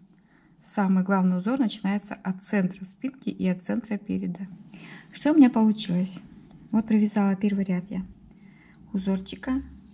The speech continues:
Вот там, где у нас маркер, у меня стоит филейное окошечко. Вот узорчик, вот узорчик. Всего получилось у меня два узора целых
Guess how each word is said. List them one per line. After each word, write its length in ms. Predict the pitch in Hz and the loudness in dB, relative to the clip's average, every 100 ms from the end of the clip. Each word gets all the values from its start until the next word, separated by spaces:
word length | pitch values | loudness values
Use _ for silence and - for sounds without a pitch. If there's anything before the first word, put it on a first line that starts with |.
| - | -18
Вот 120 | - - | -10 0
там, 220 | 202 190 | 2 2
где 80 | 190 | 2
у 60 | |
нас 200 | 185 185 | 0 0
маркер, 360 | 196 190 190 185 | -2 -2 -6 -6
у 100 | 190 | 0
меня 240 | 196 190 190 | 2 2 0
стоит 340 | - 180 175 - - - _ _ _ _ _ _ _ _ _ _ | -4 -8 -8 -16 -20 -20 _ _ _ _ _ _ _ _ _ _
филейное 440 | - 196 185 175 | 0 2 4 2
окошечко. 540 | 170 175 175 - - 285 311 - _ _ _ _ _ _ - | -2 -4 -6 -8 -10 -10 -10 -16 _ _ _ _ _ _ -6
Вот 240 | 175 175 | -6 -6
узорчик, 520 | 226 269 277 - - - - _ _ 208 | -8 -10 -10 -12 -14 -16 -20 _ _ -8
вот 280 | 185 170 | -8 -8
узорчик. 520 | 214 254 269 - - - - - - - - - | -10 -8 -10 -12 -16 -18 -20 -20 -20 -20 -20 -16
Всего 340 | - 214 254 | -6 -2 -2
получилось 680 | 262 220 208 - 208 202 - - - - - - - - | -2 -2 -2 -2 0 -2 -4 -18 -20 -20 -20 -20 -20 -2
у 40 | 190 | 2
меня 400 | 196 196 190 190 - - - - - - - _ - - - - | 2 2 -2 -8 -16 -20 -20 -20 -20 -20 -20 _ -20 -20 -10 -8
два 440 | 185 190 202 185 | -4 2 4 4
узора 420 | 185 185 180 180 | 2 -2 -2 -4
целых 480 | 185 - 311 392 | -6 -6 -4 -2